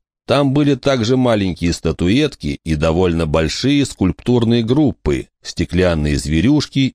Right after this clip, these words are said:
и глиняные тарелки, а рядом с ними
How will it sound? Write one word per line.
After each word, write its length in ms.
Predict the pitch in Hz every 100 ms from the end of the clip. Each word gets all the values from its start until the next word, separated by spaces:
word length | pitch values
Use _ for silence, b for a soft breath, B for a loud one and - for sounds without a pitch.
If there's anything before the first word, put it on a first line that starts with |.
| -
и 100 | 98
глиняные 500 | 107 135 135 127 127
тарелки, 680 | 120 123 131 92 73 - 64 -
а 160 | 73 80
рядом 320 | 85 76 76
с 140 | -
ними 400 | 92 143 131 127